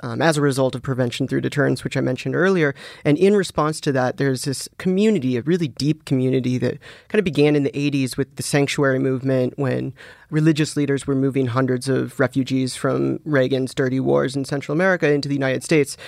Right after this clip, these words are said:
When people started dying in the desert as a result of prevention through deterrence, the, this community sort of formed. It was built around the idea of putting water in the desert for migrants who are crossing, providing medical aid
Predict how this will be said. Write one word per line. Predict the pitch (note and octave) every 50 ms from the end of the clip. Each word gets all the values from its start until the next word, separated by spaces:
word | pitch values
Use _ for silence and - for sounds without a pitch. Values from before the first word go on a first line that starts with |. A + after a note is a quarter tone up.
| - - - - - - - _ _ _
When | F#3+ F3+
people | A#3 - C4+
started | B3+ - B3 G3+ C#3+
dying | B2+ C3+ C3+ D3 D3 C#3
in | C3+
the | B2+
desert | A#2 - C3+ C#3 C3 C#3 C#3 C3
as | C3 A#2+ C3+
a |
result | C#3 C3+ B2 D3 C#3+ C3+ -
of | C3+ B2
prevention | - - C#3+ C3 B2+ C#3 C3 C3 - C#3 B2+
through | - C3
deterrence, | A#2+ B2+ B2 - - D#3+ D3+ C#3+ C3 A#2+ -
the, | C#3 C3+ B2+ - -
this | C#3+ D3 - -
community | - D#3 D3 E3 F#3+ A3 A3+ G#3+ G3 D3+ D3+
sort | D3 - - D3 C3+
of | B2+
formed. | - - - D#3 D#3+ D#3+ D#3 D3 C3+ C3+ C3+ - - - - - - -
It | -
was | F#3 F3 D3+
built | - - - G#3 G#3+ - -
around | F3 F3 D#3+ D#3+
the | D#3 D3
idea | C#3 C3+ C3 D3 C#3+ C#3
of | C3 - _ -
putting | - F3 F3 D#3+
water | C#3 C#3+ D#3 F3+ F#3+ G3+
in | G3+
the | G3+ F#3+
desert | - F#3+ F#3+ - - F#3+ F3+
for | - D#3+
migrants | D3+ C#3+ C#3+ D#3 D#3 E3 D#3+ D#3
who | - E3+
are | D#3 D#3
crossing, | - E3 D#3 D3+ D3+ - - D#3+ D3+ D3+ D3+ - - - - -
providing | - D#3 D3+ D#3 D#3 D#3+ D3+ D3+ D3 C#3+ C#3 - -
medical | C#3+ D#3 E3+ E3+ D#3+ - F3 E3 D#3+ D3 -
aid | - D#3+ D#3 D#3+ E3 E3+ E3+ F3 F3+ E3